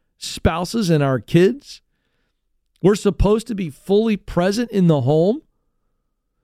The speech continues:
when we have been trying to survive for eight, nine, ten, eleven, twelve hours straight. Come on, folks. You know that doesn't make any sense.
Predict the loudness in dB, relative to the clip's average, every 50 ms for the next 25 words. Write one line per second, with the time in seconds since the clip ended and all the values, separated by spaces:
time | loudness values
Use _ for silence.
0 | _ _ 2 2 2 4 4 2 2 2 2 0 0 -2 -2 -2 -2 -2 -4 -4
1 | -4 -2 -2 -2 0 0 -2 -2 -2 0 2 2 2 2 0 0 -2 -2 -4 -4
2 | -6 -4 -4 -4 -4 -4 _ -2 0 0 0 0 -2 -6 _ _ _ _ _ _
3 | -6 -2 -2 0 0 0 -2 -2 -2 -2 -2 -2 -4 -6 _ _ _ _ _ -2
4 | 0 2 2 4 2 2 0 -2 -4 -8 _ _ -6 -2 0 2 4 4 4 2
5 | 0 0 0 0 -2 -4 -8 _ _ _ _ 2 4 4 4 4 0 -2 -2 -2
6 | -2 -2 0 0 0 0 -2 -4 -6 -6 -4 -2 0 0 0 -2 -4 -10 _ _
7 | _ _ -4 -4 -2 0 0 0 0 -2 -4 -6 -4 -4 -2 -2 -2 -4 -6 -10
8 | -14 -14 -16 -18 _ _ _ _ _ _ _ _ _ _ _ _ _ _ _ _
9 | _ _ _ _ _ _ _ _ _ _ _ _ _ _ -4 0 0 2 2 2
10 | 2 2 2 2 0 0 -2 -2 -2 0 0 2 2 0 -2 -2 2 2 2 2
11 | 2 0 -2 -2 -2 -4 -4 -2 0 0 2 0 0 -4 -8 -12 -12 -14 -16